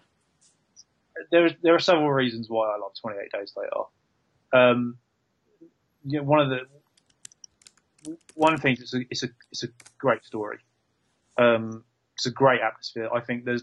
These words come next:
there's nothing, there's very few things that beat the, be-, beat the atmospheric chills of Cillian Murphy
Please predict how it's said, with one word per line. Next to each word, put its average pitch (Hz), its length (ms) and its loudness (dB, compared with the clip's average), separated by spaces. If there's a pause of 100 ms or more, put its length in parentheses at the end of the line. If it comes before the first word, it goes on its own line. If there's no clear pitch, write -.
there's 123 180 -2
nothing, 139 380 0
there's 123 140 -2
very 143 260 4
few 131 220 -4
things 120 260 -6
that 120 220 -10
beat 117 340 -6
the, 110 380 -6 (1800)
be-, 139 260 2
beat 123 220 4
the 123 160 4
atmospheric 120 600 -2
chills 113 360 -4
of 104 80 -8
Cillian 117 380 -2
Murphy 107 600 2